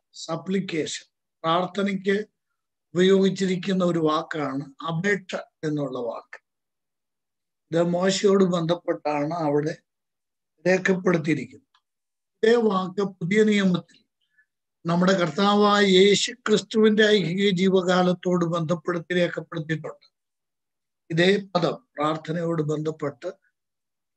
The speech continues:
ഇതേ പദം, ആ പദത്തോട് ചേർത്ത് വേറൊരു വാക്കും കൊടുത്തിട്ടുണ്ട്.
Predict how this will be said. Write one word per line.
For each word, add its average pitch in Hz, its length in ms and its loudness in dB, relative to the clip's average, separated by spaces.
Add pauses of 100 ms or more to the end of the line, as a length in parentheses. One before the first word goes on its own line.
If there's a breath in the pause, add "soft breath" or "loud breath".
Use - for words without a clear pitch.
(180)
ഇതേ 214 360 8
പദം, 190 380 2 (280)
ആ 196 140 2
പദത്തോട് 196 800 2
ചേർത്ത് 175 580 -2 (760)
വേറൊരു 214 560 4
വാക്കും 175 380 0
കൊടുത്തിട്ടുണ്ട്. 175 720 -4